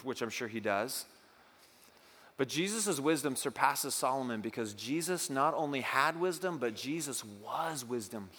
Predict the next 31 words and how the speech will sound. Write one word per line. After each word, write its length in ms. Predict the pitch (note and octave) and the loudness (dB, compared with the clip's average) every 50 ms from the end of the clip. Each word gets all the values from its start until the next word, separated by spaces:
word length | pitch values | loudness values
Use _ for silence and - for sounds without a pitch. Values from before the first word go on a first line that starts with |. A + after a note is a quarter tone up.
| - | -8
He 140 | - E3 D#3 | -4 -2 0
embodied 640 | B2 A2+ G#2+ - - - B2 C3+ C#3 C#3 C3+ B2 G#2+ | 0 0 -2 0 4 6 6 8 6 4 2 -2 -4
it. 80 | F#2 - - - - | -6 -6 -8 -14 -12
He 200 | - - D#3+ C#3 | -4 0 0 2
lived 720 | C3 B2+ B2+ B2+ C3+ D3 E3+ F3 E3+ D3+ B2+ A2+ - - - - - | 2 2 2 4 4 4 4 4 2 0 -2 -4 -6 -8 -4 0 2
a 100 | A#2+ A#2+ | 4 4
life 760 | A#2 A#2 A#2 B2 B2+ C#3+ D3 C#3 A#2 - - - - - - - - - - - - - - - - - - - _ - | 4 2 2 2 2 2 2 0 -2 -4 -6 -6 -8 -10 -12 -18 -20 -20 -20 -20 -20 -20 -20 -20 -20 -20 -20 -8 _ -2
of 240 | A#2+ A2 - - | -2 -2 -2 -6
pure 960 | - - - - - - E3+ E3 D#3 D3+ D3 C#3 C3 A#2+ A2+ A2 G#2 G2+ F#2+ F#2 - - - - - _ _ - | -10 -10 -10 -8 -8 -4 -2 2 4 6 6 6 6 6 6 4 2 0 -2 -6 -10 -18 -20 -20 -20 _ _ -6
wisdom. 720 | A2 A2 A2+ A2 G#2+ G2 - - - E2+ D#2+ D#2+ D#2 - - - - - - - _ _ _ _ - _ _ _ _ _ _ _ _ - - - - - | -2 0 2 2 2 0 -2 -6 -8 -10 -12 -14 -16 -18 -20 -20 -20 -20 -20 -20 _ _ _ _ -20 _ _ _ _ _ _ _ _ -20 -20 -20 -12 -8
And 100 | - A#2+ | -4 -4
you 60 | A2+ | -4
can't 240 | - - E3 E3+ C3+ | -2 0 0 2 2
say 220 | - - D#3+ D3+ | 4 4 4 6
that 180 | C#3 B2+ A#2 G#2+ | 6 6 6 6
about 220 | G#2 G#2+ G2 - | 6 4 2 2
Solomon, 460 | - - A#2 A2 G#2 G#2 G2 E2+ D#2 F2+ - - - - - | 2 2 2 2 2 0 -2 -6 -8 -14 -18 -20 -20 -10 -6
'cause 120 | - A#2 A#2 | -4 -4 -2
if 120 | A2+ - | -2 -2
you 60 | C3 | 0
know 140 | B2+ C3 C#3 | 0 2 2
anything 240 | D3 D3+ D#3 D#3+ D#3+ | 2 2 2 2 4
about 200 | D#3 D#3+ D3+ C#3+ | 6 6 6 6
Solomon, 460 | - D#3 D3 C#3+ C3+ B2 A#2 A2 A2 | 6 6 6 6 6 4 2 0 0
you 100 | A#2 A#2 | 0 0
know 120 | B2 A#2+ | 2 2
that 120 | A#2 G#2 - | 2 0 2
Solomon 420 | - C3 C3 C3 C3+ C#3 C3+ B2+ | 2 4 4 4 4 2 2 2
ended 240 | B2 A#2+ B2 A#2+ A2+ | 2 2 2 2 2
up 20 | |
having 420 | A#2+ A#2+ A#2 A2+ G#2+ G#2+ G#2 G#2 | 4 4 4 4 4 0 -4 -6